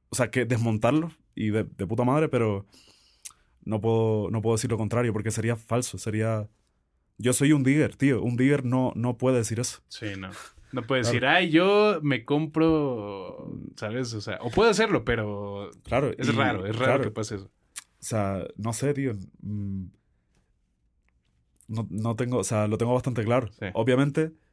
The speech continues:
Speaker 1: eh, creo que depende mucho del país. Hay muchos países, tío, yo me sorprendo. A mí la única gente que me compra, compra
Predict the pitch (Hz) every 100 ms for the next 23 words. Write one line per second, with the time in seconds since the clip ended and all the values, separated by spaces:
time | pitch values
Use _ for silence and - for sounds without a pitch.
0 | _ _ _ - 113 110 104 101 101 98
1 | 92 - _ _ _ _ _ _ - 110
2 | 117 123 117 135 131 143 120 104 98 90
3 | - _ _ _ - 110 117 123 120 117
4 | - 143 110 113 131 139 135 147 101 101
5 | 113 127 135 135 135 135 127 123 131 123
6 | 120 - - 135 127 117 101